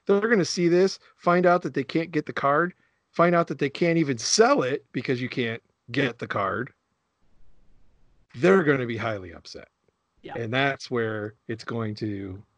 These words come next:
Speaker 1: that would be one thing that would, I think, could break the investment side of things
Speaker 2: Mm-hmm.
Speaker 1: a little bit.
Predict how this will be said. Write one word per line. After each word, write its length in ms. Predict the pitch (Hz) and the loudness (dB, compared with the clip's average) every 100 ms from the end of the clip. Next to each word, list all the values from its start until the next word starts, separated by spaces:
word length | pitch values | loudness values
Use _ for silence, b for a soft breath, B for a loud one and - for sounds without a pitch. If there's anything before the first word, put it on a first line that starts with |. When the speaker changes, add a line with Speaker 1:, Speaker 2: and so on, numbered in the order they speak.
| _ _ _ _ _ _ - _ _ _ - _ _ b - | _ _ _ _ _ _ -20 _ _ _ -20 _ _ b -2
Speaker 1:
that 220 | 147 190 175 | 4 4 6
would 120 | 147 | 4
be 120 | 156 | 4
one 260 | 135 147 147 | 2 2 2
thing 220 | 143 131 | -2 -2
that 120 | 127 | -4
would, 240 | 117 113 - 127 | -8 -12 -10 -6
I 100 | 123 | -6
think, 280 | - 131 - - | -4 -4 -6 -6
could 240 | 131 113 | -6 -4
break 560 | 117 117 104 98 - _ _ _ _ _ _ - - - - - _ - - - - | -4 -4 -6 -10 -18 _ _ _ _ _ _ -20 -20 -20 -20 -20 _ -20 -20 -20 -10
the 180 | 123 117 | -6 -6
investment 680 | 107 101 113 - 110 95 - _ | -6 -4 -6 -6 -12 -14 -18 _
side 720 | - - 95 87 82 85 82 _ - | -12 -6 -4 -4 -6 -10 -16 _ -20
of 80 | 98 | -16
things 460 | - 101 185 143 135 | -12 -10 -10 -12 -14
Speaker 2:
Mm-hmm. 80 | |
Speaker 1:
a 40 | 113 | -14
little 240 | 92 - | -14 -18
bit. 100 | - | -20